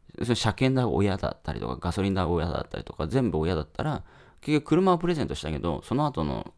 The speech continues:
コストがかかりますから。だからそのコ-、そのコストも全部僕持ちっていうんで、それもできたっていうのは、まあ、今、この、うーん、なん-、ネットビジネスをやってたからかなと思いますけどね。もしこれ普通に働いてたら多分無理だと思います。本当に。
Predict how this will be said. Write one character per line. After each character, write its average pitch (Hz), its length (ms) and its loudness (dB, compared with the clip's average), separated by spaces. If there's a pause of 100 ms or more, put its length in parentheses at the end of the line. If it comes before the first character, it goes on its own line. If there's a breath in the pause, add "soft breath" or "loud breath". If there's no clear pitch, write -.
コ 135 100 0
ス - 80 -2
ト 80 80 -2
が 65 80 -4
か - 160 -10
か 76 120 -4
り 78 100 -2
ま 76 120 -2
す - 80 -12
か 50 100 -8
ら。 50 80 -8
だ 50 60 -8
か - 40 -20 (380 loud breath)
ら 117 100 0
そ 123 100 0
の 120 80 2
コ-、 - 180 -6
そ 175 120 0
の 196 100 2
コ - 160 4
ス - 120 4
ト 175 160 2
も 143 140 0
全 147 280 0
部 123 100 -2
僕 92 220 -2
持 107 100 2
ち - 140 -10
っ - 20 -12
て - 160 -8
い 156 60 -2
う 147 60 -2
ん - 220 -4
で、 - 140 -2
そ 151 160 -4
れ 165 80 0
も 170 140 0
で 170 120 -2
き - 100 -10
た 156 80 -6
っ - 20 -6
て - 120 -8
い 170 40 -2
う - 20 -2
の 185 140 -2
は、 185 140 -4 (680 loud breath)
ま - 120 0
あ、 120 40 0
今、 131 440 4
こ 113 120 -2
の、 113 240 2 (580 loud breath)
う - 80 -4
ー - 40 -2
ん、 50 920 -4
な 95 100 0
ん-、 80 180 2
ネ 95 80 6
ッ 95 40 2
ト 101 120 -2
ビ 117 120 0
ジ 107 40 -4
ネ 98 120 2
ス 76 120 -4
を 78 40 -2
や 76 140 -2
っ - 60 -8
て - 120 -4
た 113 100 -4
か - 100 -6
ら - 100 -6
か - 120 -6
な 131 160 -2
と - 80 -4
思 - 180 -4
い 71 60 -2
ま - 120 -6
す - 100 -14
け - 80 -12
ど - 60 -14 (140)
ね。 - 140 -4 (160)
も 110 100 2
し 117 80 -4
こ 92 140 0
れ 90 60 2
普 - 100 8
通 - 100 -2
に 101 60 0
働 107 320 -2
い - 20 -6
て - 60 -12
た - 80 -2
ら 67 60 -2
多 71 140 -2
分 69 100 -2
無 71 180 -4
理 - 80 -6
だ - 120 -10
と - 120 -12
思 50 80 -10
い - 60 -8
ま - 100 -10
す。 - 160 -20 (200)
本 65 240 -8
当 - 100 -10
に。 50 120 -10